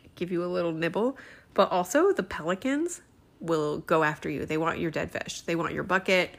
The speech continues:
They'll be in the water trying to get out of your hand. So it's, like, a whole experience feeding these fish. And then you can walk around the place. There's, like, I don't know, there's, like, shops and, like, tons of stuff to do there. But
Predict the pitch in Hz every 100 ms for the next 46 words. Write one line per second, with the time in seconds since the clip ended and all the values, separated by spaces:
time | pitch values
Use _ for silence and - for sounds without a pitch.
0 | - - 175 170 165 165 170 196 190 196
1 | 190 185 185 175 170 170 175 160 165 170
2 | - 160 - - 403 381 233 220 208 196
3 | - - 180 175 160 156 - - 160 165
4 | 151 170 - - - - - - - -
5 | - 214 208 196 196 208 185 170 175 165
6 | 165 160 165 165 165 160 160 151 135 -
7 | - - - - - - - 190 170 151
8 | 143 - - 180 165 165 - 156 - -
9 | - 214 190 - 175 - 165 160 160 156